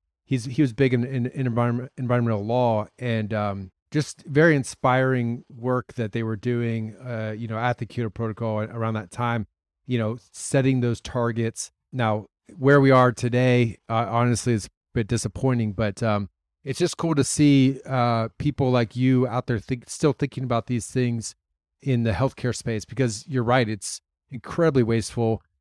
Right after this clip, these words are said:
I recognize the trash bins building up as well, but the results, and we'll get to those later, are a little bit more, it's more surprising where we're being wasteful, more so just than just the trash bins filling up, right? How did you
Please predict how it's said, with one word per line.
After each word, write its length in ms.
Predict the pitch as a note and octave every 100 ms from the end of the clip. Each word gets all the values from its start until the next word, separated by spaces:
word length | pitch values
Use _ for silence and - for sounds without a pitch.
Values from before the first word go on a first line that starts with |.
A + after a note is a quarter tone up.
| -
I 200 | B2+ C3+
recognize 640 | C3+ - C3 B2+ B2 G#2+
the 120 | A#2+
trash 320 | - B2 A#2+
bins 260 | - B2 G#2 - _
building 300 | B2 B2+ B2
up 100 | A2+
as 100 | G#2
well, 260 | G#2 B2+ A#2
but 220 | B2 G#2+ _ _ _
the 140 | D3+ C3
results, 540 | B2 G#2+ D#3+ D3+ -
and 80 | B2+
we'll 80 | A#2+
get 180 | C#3+
to 80 | -
those 260 | B2+ A#2+ G#2+ -
later, 560 | B2+ B2+ C3 A2+ G#2 A2 -
are 300 | A#2+ A2+ A2+
a 80 |
little 160 | B2+ D3
bit 160 | C#3+ C3+
more, 360 | C3 B2+ A#2 - _ _ -
it's 160 | A#2
more 120 | D#3+ E3+
surprising 720 | D#3 - C#3 C#3+ A#2+ A#2+ -
where 300 | - C3 B2+
we're 100 | A#2+
being 240 | A2 B2 G#2
wasteful, 460 | A#2 A#2+ - G#2+
more 180 | G#2 A2+
so 180 | A2+ A#2
just 360 | F#2+ G#2+ - - G#2+
than 180 | A2
just 200 | G2 A#2
the 80 | -
trash 320 | - G#2+ G#2+
bins 240 | - F#2+ E2+
filling 260 | G2+ F#2
up, 160 | F#2 E2+
right? 220 | G2+ G#2 - _ _
How 160 | - D#3+
did 180 | G3+ C#3+
you 400 | E3 D#3 C#3